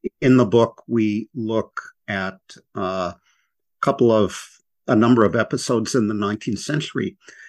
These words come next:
where the extent of the franchise was limited, where only men, uh, with property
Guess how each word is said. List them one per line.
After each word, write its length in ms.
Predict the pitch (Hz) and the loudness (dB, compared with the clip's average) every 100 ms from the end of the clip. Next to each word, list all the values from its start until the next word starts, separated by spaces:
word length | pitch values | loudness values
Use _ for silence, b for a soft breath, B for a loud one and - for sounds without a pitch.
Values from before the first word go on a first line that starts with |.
| B | B
where 160 | - 123 | 2 2
the 160 | 120 135 | 4 2
extent 360 | - - 180 | 0 0 2
of 80 | 156 | 2
the 100 | 110 | 0
franchise 600 | - 165 160 123 113 - | -2 -4 -2 -2 -2 -2
was 240 | 113 - | -6 -4
limited, 400 | 127 123 - 78 _ _ _ _ _ - | 0 0 0 -8 _ _ _ _ _ -12
where 480 | 151 120 110 104 - | -4 0 0 0 -2
only 560 | 120 120 113 110 101 98 b b - | 0 0 0 -2 -4 -8 b b -8
men, 500 | 110 117 123 90 82 _ _ _ _ _ _ _ _ - | -2 2 2 0 -4 _ _ _ _ _ _ _ _ -10
uh, 100 | 120 - | -10 -10
with 320 | 110 110 - | -4 -4 -4
property 520 | - 131 131 101 85 | -4 -2 0 -2 -4